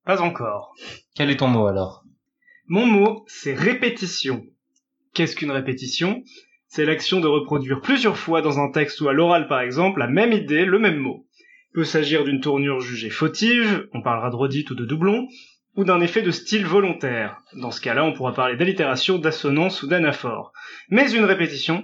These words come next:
Speaker 1: c'est aussi une séance de travail au cours de laquelle on étudie un spectacle,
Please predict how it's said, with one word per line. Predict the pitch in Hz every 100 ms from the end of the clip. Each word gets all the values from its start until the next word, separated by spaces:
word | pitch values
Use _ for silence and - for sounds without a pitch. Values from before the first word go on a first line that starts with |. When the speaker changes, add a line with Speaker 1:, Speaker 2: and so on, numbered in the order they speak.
| -
Speaker 1:
c'est | - 220 214
aussi | 190 -
une | 170
séance | - 165 143
de | 139
travail | 131 190 165 151 127 - _ _ _
au | - 214
cours | 220 196
de |
laquelle | 180 170 175
on | 139
étudie | 190 190 190 165
un |
spectacle, | 147 - 131 - 160 -